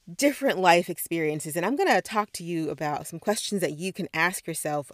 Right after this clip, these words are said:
about where you are and how you are pursuing your path of joy. But I wanna weigh in on a conversation that's happening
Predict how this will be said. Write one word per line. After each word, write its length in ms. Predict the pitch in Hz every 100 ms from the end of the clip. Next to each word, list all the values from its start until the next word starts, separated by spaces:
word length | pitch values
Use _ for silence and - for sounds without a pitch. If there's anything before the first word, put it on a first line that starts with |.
| 165
about 380 | 156 147 147
where 220 | 151 185 202
you 220 | 202 202
are 460 | 165 156 151 151 151 _ - -
and 140 | 160
how 260 | 165 185 190
you 180 | 175
are 60 | 165
pursuing 480 | - 165 - 196 185
your 100 | 165
path 300 | - 147 147
of 80 | 143
joy. 160 | 156
But 120 | - -
I 180 | - 554 453
wanna 220 | 392 330
weigh 220 | 226 220
in 320 | 196 151 - - _ _ _ - - -
on 320 | 247 302 311 -
a 80 | 175
conversation 1040 | - 240 247 277 262 269 - 185 190 185
that's 180 | 165 -
happening 540 | 214 240 247 277 277